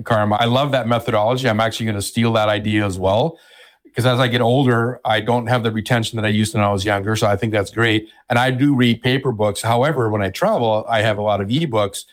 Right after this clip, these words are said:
So anybody young listening to this podcast that knows how to do this in an e-reader,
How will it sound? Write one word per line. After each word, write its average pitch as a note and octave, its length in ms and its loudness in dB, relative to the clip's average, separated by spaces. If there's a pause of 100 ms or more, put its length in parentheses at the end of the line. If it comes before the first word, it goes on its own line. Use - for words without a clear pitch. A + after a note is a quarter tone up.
(240)
So - 140 -2
anybody D#3+ 380 2
young C3+ 580 -2
listening B2+ 440 -4
to B2 100 -2
this A2+ 180 -2
podcast A#2 640 -2
that A2 160 -6
knows A#2+ 180 0
how A#2 140 0
to G#2 80 -4
do A#2+ 260 2
this G#2 300 -2
in G#2+ 80 -8
an G#2 80 -6
e-reader, A2 720 0